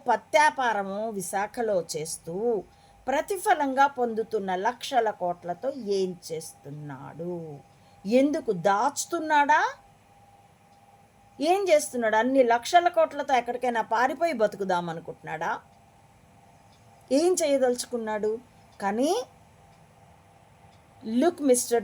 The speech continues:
చెంబా, టైటానిక్ సినిమా వరల్డ్ వైడ్ హిట్, ఫేమస్. ఆ సినిమాలో ఆ సుందరి ఎవరో ఉంటుంది కదా, ఆమె ర-,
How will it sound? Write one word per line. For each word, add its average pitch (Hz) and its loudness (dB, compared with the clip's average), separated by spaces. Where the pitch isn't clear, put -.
చెంబా, 277 2
టైటానిక్ 294 2
సినిమా 247 -2
వరల్డ్ 277 4
వైడ్ 262 4
హిట్, 247 -6
ఫేమస్. 233 -2
ఆ 202 2
సినిమాలో 196 0
ఆ 226 4
సుందరి 269 2
ఎవరో 254 8
ఉంటుంది 240 2
కదా, 202 0
ఆమె 220 0
ర-, 175 -4